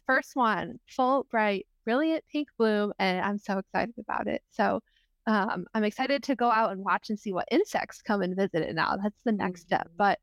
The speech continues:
Speaker 1: um, I just thought that just brightened my day, so I figured I'd share it with you all.
Speaker 2: That's awesome. I per-, I put purple poppy mallow, say that one again, four
Speaker 1: Uh-huh.
Speaker 2: times in a row.
Speaker 1: <laughs> Huh?
Speaker 2: I did too this year, so I'm excited. That's
Speaker 1: Awesome.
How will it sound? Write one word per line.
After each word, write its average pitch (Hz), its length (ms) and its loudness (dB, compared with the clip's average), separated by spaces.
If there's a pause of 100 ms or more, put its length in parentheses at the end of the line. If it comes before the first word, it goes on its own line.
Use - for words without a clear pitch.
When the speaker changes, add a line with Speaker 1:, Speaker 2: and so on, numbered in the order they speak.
(460)
Speaker 1:
um, 196 460 -2 (160)
I 214 120 4
just - 180 -6
thought 202 200 0
that 233 120 0
just - 180 -8
brightened 226 300 0
my 254 160 2
day, 185 320 -4
so 190 120 -4
I 185 60 -4
figured 220 260 0
I'd 202 140 -2
share 202 240 0
it 208 60 -2
with 214 160 -2
you 240 160 2
all. 190 240 -8 (460)
Speaker 2:
That's 165 440 -2
awesome. 180 480 -2
I 196 80 2
per-, 208 280 -2 (160)
I 208 120 2
put - 320 -2
purple 165 360 -2 (140)
poppy 156 340 -2
mallow, 160 640 0
say 175 220 0
that 175 240 2
one 156 140 0
again, 156 480 -2
four 160 200 0
Speaker 1:
Uh-huh. 208 400 -2
Speaker 2:
times 160 280 -8
in 165 100 -4
a 160 80 -2
row. 165 300 -2 (140)
Speaker 1:
<laughs> - 140 -6
Huh? 220 140 4
Speaker 2:
I 254 80 4
did 220 240 -2
too 302 260 0
this 185 260 -2
year, 151 260 -4
so - 180 -6
I'm 156 240 0
excited. - 680 -8
That's 196 320 -4
Speaker 1:
Awesome. 214 380 -2